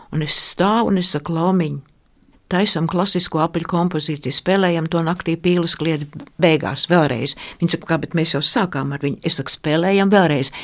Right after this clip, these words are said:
Mums nav variantu. Nu, nu, ko mēs stiķēsim, tad skries kaut kur, kaut ko grābs." Un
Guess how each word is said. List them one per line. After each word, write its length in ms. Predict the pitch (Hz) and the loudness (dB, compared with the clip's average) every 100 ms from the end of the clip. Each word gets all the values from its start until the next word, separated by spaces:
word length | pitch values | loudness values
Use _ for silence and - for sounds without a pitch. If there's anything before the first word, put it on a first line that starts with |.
| - | -6
Mums 260 | 170 175 - | 2 2 4
nav 180 | 220 254 | 4 6
variantu. 640 | 320 226 123 135 131 156 | 6 6 4 -2 -4 -2
Nu, 140 | 180 180 | 0 2
nu, 180 | 214 | 2
ko 120 | 233 220 | 4 2
mēs 200 | 170 - | 4 2
stiķēsim, 540 | 202 202 175 - - | 0 2 2 2 -4
tad 180 | - - | -6 -6
skries 340 | - - 185 - | -4 -2 -2 0
kaut 180 | 147 | -2
kur, 120 | 143 139 | -2 -4
kaut 180 | 151 139 | -2 -2
ko 140 | 131 | -2
grābs." 480 | 170 202 160 - - - - 269 277 - - - | 2 4 4 0 -6 -8 -12 -10 -10 -12 -20 -2
Un 220 | 190 175 | 2 2